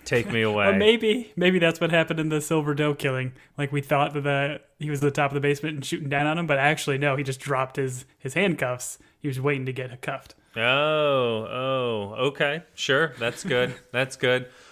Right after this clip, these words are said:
Speaker 1: Or the sound of the gunshot was not meant for them.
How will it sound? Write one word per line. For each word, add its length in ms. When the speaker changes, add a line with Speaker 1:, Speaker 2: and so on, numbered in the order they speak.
Speaker 1:
Or 160
the 120
sound 320
of 100
the 60
gunshot 840
was 240
not 240
meant 220
for 140
them. 460